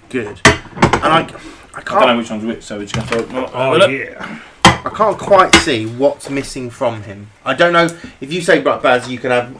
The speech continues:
Speaker 1: anything on minus you want right now." I don't know.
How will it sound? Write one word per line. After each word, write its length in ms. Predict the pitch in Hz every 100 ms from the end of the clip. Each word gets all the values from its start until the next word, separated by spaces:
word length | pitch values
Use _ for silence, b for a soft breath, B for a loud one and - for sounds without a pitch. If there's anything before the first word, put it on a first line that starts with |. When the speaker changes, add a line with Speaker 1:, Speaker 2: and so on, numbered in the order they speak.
| 160
Speaker 1:
anything 420 | 170 170 165 143
on 140 | 143
minus 340 | 135 123 120 -
you 60 |
want 240 | 123 123 107
right 180 | 107 95
now." 260 | 104 104 - _ b b b b b b b -
I 80 | 135
don't 220 | 160 147
know. 280 | 175 139